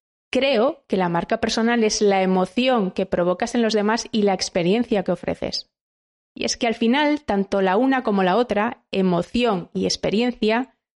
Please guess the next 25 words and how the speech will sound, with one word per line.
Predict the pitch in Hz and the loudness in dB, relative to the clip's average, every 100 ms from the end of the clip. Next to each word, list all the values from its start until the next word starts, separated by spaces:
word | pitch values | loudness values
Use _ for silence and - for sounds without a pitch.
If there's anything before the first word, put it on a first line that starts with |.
| _ | _
son | - - 262 277 247 | -4 0 2 2 0
dos | 269 294 285 | 0 -2 0
aliadas | 262 240 233 247 | 0 2 2 0
perfectas | 254 240 247 233 254 262 | -4 -4 -6 -6 -6 -8
para | - 208 190 | -4 -2 0
instalarte | 190 190 196 185 254 269 - | 0 -2 -4 -2 -2 -2 -4
en | 185 185 | -2 -2
la | 180 | -2
memoria | 180 214 240 220 240 208 | 0 0 2 0 -2 -2
de | 220 220 | 0 0
aquellas | 214 233 247 247 | 0 -2 -2 -2
personas | 226 196 208 226 | -4 -2 -2 0
a | 202 | -2
las | 180 | -2
que | 175 - | -2 -2
quieres | 185 185 | -2 0
seducir. | 175 165 175 - - _ _ _ _ _ | 0 -2 -4 -6 -10 _ _ _ _ _
Llámales | 233 240 240 226 233 262 - - _ _ - | -4 0 0 2 2 2 0 0 _ _ -6
clientes | 180 214 220 | 0 0 0
potenciales, | - 214 208 220 214 233 254 - - _ _ | -2 -2 -2 0 2 2 2 0 -8 _ _
público | - 208 214 202 | -2 0 0 -2
objetivo, | - 180 180 226 262 | -2 -4 0 2 2
lo | 254 175 | 2 0
que | 165 160 | -2 -2
quieras. | 156 - - _ | -4 -4 -10 _